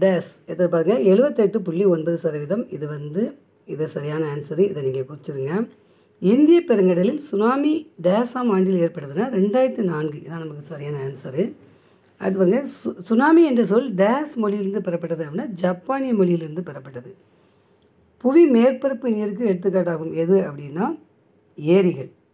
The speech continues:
இதை நீங்க என்ன செய்யுங்க, குறிச்சிருங்க. அடுத்து, பருவமழை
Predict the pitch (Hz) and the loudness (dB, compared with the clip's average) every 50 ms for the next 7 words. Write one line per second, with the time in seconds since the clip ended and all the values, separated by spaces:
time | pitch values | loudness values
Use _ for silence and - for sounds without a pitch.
0 | _ _ 151 139 135 135 135 139 135 135 135 - 139 135 131 135 160 208 233 - | _ _ -12 -8 -8 -6 -6 -6 -8 -10 -12 -12 -12 -10 -10 -10 -10 -10 -14 -14
1 | _ _ _ _ _ _ _ _ _ _ _ - 131 131 - 139 131 123 127 147 | _ _ _ _ _ _ _ _ _ _ _ -20 -18 -16 -14 -12 -10 -10 -6 -6
2 | 185 220 226 - _ _ _ _ _ _ _ _ _ _ _ _ _ _ - 160 | -6 -8 -8 -12 _ _ _ _ _ _ _ _ _ _ _ _ _ _ -10 -10
3 | 151 143 - 214 - - - - 202 196 202 233 294 330 330 302 285 277 285 | -10 -6 -4 -4 -4 -4 -4 -2 0 2 2 2 2 2 2 2 2 0 0